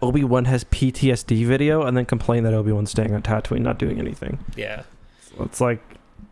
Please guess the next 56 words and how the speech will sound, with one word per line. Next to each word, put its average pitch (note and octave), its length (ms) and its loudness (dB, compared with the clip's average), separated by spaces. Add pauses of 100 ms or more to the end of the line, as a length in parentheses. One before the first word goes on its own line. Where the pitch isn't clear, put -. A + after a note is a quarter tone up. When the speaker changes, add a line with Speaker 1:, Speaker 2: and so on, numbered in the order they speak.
(420)
Speaker 1:
and F#3+ 200 2 (120)
that G3+ 160 4
is, C4+ 160 -2 (100)
I E3+ 100 2
think, D#3+ 200 -2
part C#3+ 140 4
of C#3 80 -2
the C3+ 80 -4 (160)
issue B2+ 240 0
with B2 100 0
the A2 60 -6
prequels A#2+ 560 0
in B2 180 2
that B2 280 0 (1000)
it's D3 160 0
not A#3+ 80 4
really A#3+ 160 4
an, D#3 100 -4
it's D3+ 240 0
not, A#3+ 120 2
I - 100 -6
don't G3+ 40 0
know A#3 100 4
if G3+ 80 0
it's F3+ 120 0
a D#3 80 4
fair C3+ 420 2
issue, B2 380 2
but, A#2+ 200 2
like, B2 160 0
the - 60 0
prequels G#3 420 0
are G3 100 2
so, C#3 320 2
like, A#2 340 -2 (680)
they're, D#3 200 2
they're, D#3+ 140 2 (180)
they're, F3+ 240 2 (120)
in G3+ 180 0
a G3+ 40 4
way, A3+ 200 4
they're A3 120 2
so G3 160 2
silly C#3 440 2
and C#3 120 2
lighthearted A#2 580 2
<laughs> - 20 -6
that A#2 180 2
it's A#2+ 140 -2
kind C3 160 4
of, B2 160 -2 (440)
it's - 80 -10
like, D3 140 0
yeah, E3 220 4
Anakin D3+ 380 2
murdered B2+ 400 4